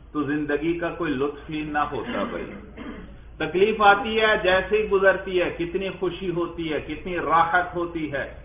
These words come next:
سبق پڑھتے ہیں، جیسے ہی چھٹیاں آتی ہیں، کتنی خوشی ہوتی ہے۔ اور اگر مسلسل چھٹیاں رہیں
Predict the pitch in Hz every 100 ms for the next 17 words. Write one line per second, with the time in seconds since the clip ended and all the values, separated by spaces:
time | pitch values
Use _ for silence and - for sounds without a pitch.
0 | - - - - - - - 180 185 214
1 | 214 202 202 220 202 196 202 214 - 208
2 | 233 220 214 208 214 208 - 190 220 214
3 | 202 202 220 202 208 185 196 170 110 90
4 | 78 - - - - - - - - -
5 | 160 170 190 190 202 180 170 170 196 220
6 | 202 - 233 262 247 220 214 220 214 196
7 | 180 180